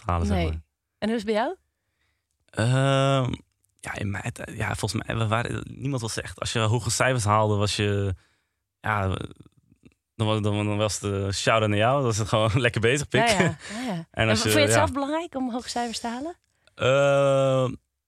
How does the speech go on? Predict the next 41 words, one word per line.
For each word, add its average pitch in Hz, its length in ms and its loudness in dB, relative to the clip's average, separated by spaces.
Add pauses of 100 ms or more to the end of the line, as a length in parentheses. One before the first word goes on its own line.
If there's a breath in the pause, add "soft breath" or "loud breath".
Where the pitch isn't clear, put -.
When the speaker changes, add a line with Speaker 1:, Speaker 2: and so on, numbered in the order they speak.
(600)
Speaker 1:
nou, 110 180 2
ik 139 80 0
was 127 200 0
al - 360 -2
gauw 135 300 4
ook, 127 140 0
ik, - 300 -4
ik 117 180 -2
kon 143 140 2
niet 175 120 0
heel 143 140 2
goed 127 160 -2
leren 131 260 0
of 156 80 -6
zo 156 160 -4
thuis. - 280 -2
Dus - 120 -8
ik - 100 -6
was 117 140 0
ook 127 160 0
heel 127 200 4
gauw, 113 280 4
heel 113 160 4
gauw 117 160 2
tevreden 117 400 2
met 110 120 -2
een 110 60 -10
zesje 120 460 -2
of, 101 160 -8
eh, 98 400 0 (440 soft breath)
of - 160 -6
een 90 80 -6
vijf 107 200 2
en 101 60 2
een 95 60 2
half 104 220 2
was 101 140 -2
dan 101 340 0
voldoende. 104 440 -2
Dus 92 180 -4
ik, - 220 -12